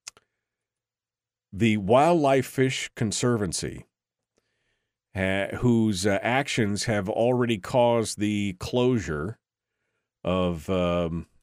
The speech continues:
uh, of an iconic Southeast Alaska fishery.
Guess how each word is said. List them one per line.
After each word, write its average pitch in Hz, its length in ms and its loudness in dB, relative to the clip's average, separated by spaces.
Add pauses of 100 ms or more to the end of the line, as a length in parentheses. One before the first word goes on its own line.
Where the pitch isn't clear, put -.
(280)
uh, 82 360 -6
of 90 180 -2
an 92 100 -2
iconic 110 680 -2
Southeast 110 560 -2
Alaska 98 460 -2
fishery. 87 640 -4